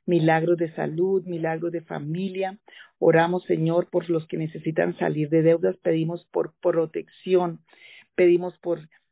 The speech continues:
la estrategia y por la provisión para las necesidades de cada uno en todas las áreas.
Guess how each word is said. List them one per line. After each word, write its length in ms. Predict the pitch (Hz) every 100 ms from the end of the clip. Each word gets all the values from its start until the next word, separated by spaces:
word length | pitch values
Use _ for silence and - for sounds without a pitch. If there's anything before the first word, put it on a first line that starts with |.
| _
la 180 | - 180
estrategia 720 | 165 - 160 147 - 175 190
y 40 | 185
por 160 | 180
la 180 | 165 160
provisión 1120 | 165 160 156 - _ - 175 190 196 214 220 -
para 180 | 175
las 160 | 165 160
necesidades 720 | 160 156 160 - 160 160 180
de 100 | 185
cada 300 | - 156 165
uno 180 | 185 196
en 140 | 185 -
todas 220 | 196 208
las 180 | 202 -
áreas. 320 | 165 151 143